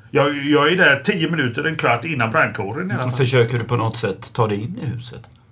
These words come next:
Speaker 1: Ja, det, det går inte.
Speaker 2: Hur vet du det?
Speaker 1: Ja... Alltså, när lågorna står ut genom fönstret så stort som fönstret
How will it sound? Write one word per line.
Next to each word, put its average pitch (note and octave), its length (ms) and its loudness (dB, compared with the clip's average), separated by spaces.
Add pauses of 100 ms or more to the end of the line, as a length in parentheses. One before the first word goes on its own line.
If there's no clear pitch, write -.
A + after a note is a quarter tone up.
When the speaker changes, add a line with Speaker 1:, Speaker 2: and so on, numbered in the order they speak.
(160)
Speaker 1:
Ja, A#2+ 280 0
det, C#3 340 -4
det C3 320 -2
går A#2 400 -6
inte. D3+ 240 -12 (340)
Speaker 2:
Hur A#2+ 200 -2
vet A#2+ 180 -4
du A#2+ 80 -8
det? G2+ 200 -10 (1120)
Speaker 1:
Ja... D3+ 340 2 (1000)
Alltså, - 160 -6
när E3 180 4
lågorna D#3+ 580 2 (440)
står G3+ 580 4
ut E3+ 200 -2
genom E3+ 260 0
fönstret E3 520 0
så G#3+ 100 -2
stort G#3 300 -6
som E3 300 -4 (760)
fönstret E3 640 0